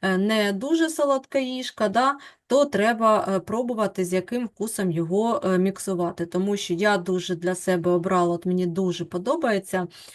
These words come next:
Взагалі перед цим, е, я дуже, е, полюбляю кава-латте. Е, напишіть, будь ласка, в, в чатику,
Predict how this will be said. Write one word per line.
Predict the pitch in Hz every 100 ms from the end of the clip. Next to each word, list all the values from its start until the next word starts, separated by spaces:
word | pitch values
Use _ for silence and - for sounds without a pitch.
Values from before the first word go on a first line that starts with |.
| - -
Взагалі | 180 226 262 349
перед | 349 226 214
цим, | - 233 208
е, | 196 190
я | 185 196
дуже, | 185 202 185 190 180 180 - - 175
е, | 180 170 170 - _ _ _ _ _ _
полюбляю | 202 208 196 262 285 220
кава-латте. | - 208 208 202 202 - - - - - -
Е, | 180 185
напишіть, | 226 285 285 226
будь | 185
ласка, | 196 190 - 190 190
в, | 185 165 -
в | 185 180
чатику, | - 370 359 - 190